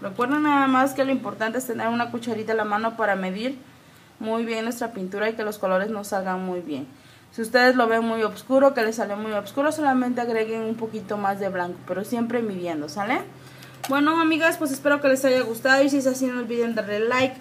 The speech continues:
o me gusta y también no olviden suscribirse a mi canal. Ya casi vamos a hacer cinco mil suscriptores, estoy muy contenta por eso, porque por fin voy a empezar a subir videos de pirograbado. Ya verán que es el pirograbado muy pronto, así que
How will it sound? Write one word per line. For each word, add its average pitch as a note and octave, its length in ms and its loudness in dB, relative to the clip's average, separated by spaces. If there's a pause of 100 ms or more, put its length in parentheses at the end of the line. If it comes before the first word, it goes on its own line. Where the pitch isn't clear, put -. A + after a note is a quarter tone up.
o E4+ 140 0
me D#4+ 160 4
gusta C#4 280 2
y C#4 40 4
también C4 360 0
no D4 100 2
olviden D#4 280 -2
suscribirse B3 560 -4
a C4 60 2
mi B3 100 0
canal. G#3+ 540 -2 (380)
Ya A#3 160 0
casi B3+ 240 -2
vamos B3 260 -2
a B3+ 60 0
hacer A#3 220 -2
cinco A#3 280 -4
mil G#3+ 160 -8
suscriptores, A3+ 800 -2
estoy A#3 400 -2
muy D4 260 -2
contenta A#3+ 540 -2
por G3 180 0
eso, B3+ 360 0 (420)
porque A3+ 240 -2
por A3 200 -2
fin C#4+ 300 4
voy C#4+ 120 4
a C#4+ 40 4
empezar C4+ 300 2
a A#3+ 140 0
subir A#3+ 320 -4
videos G#3+ 280 -4
de G#3+ 120 -4
pirograbado. C#4 680 2 (460)
Ya A3 140 0
verán B3+ 440 2
que B3 100 2
es A#3+ 120 2
el B3+ 100 4
pirograbado G3+ 640 2
muy F#3+ 180 -4
pronto, E3 380 -6
así A3 220 -4
que A3 360 2